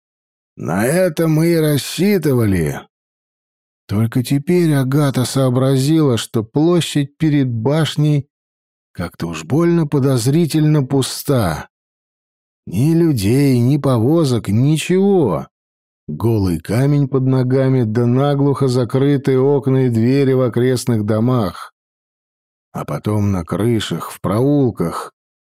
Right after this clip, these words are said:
Повсюду вокруг них стали появляться фигуры в красных плащах.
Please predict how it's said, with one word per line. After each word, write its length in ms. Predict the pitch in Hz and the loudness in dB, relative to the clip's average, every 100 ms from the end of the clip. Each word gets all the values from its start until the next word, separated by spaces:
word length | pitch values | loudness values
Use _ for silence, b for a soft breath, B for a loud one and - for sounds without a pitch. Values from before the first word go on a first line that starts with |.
| _ _ _ _ - | _ _ _ _ -6
Повсюду 720 | 113 110 - 151 170 156 135 | -4 -4 -2 0 2 2 2
вокруг 480 | 139 127 143 156 123 | 0 0 0 0 0
них 280 | 143 156 131 | 0 2 0
стали 380 | - 131 139 | -2 0 0
появляться 760 | 127 131 127 123 139 135 - 120 | 0 2 2 2 2 0 -2 -2
фигуры 600 | - 107 117 143 139 131 | 0 -2 2 2 2 0
в 100 | 123 | -2
красных 680 | - 92 104 107 - 95 - | -4 -2 -2 -4 -4 -6 -6
плащах. 920 | 92 85 - - 82 76 71 - - | -6 -6 -6 -6 -4 -4 -6 -12 -18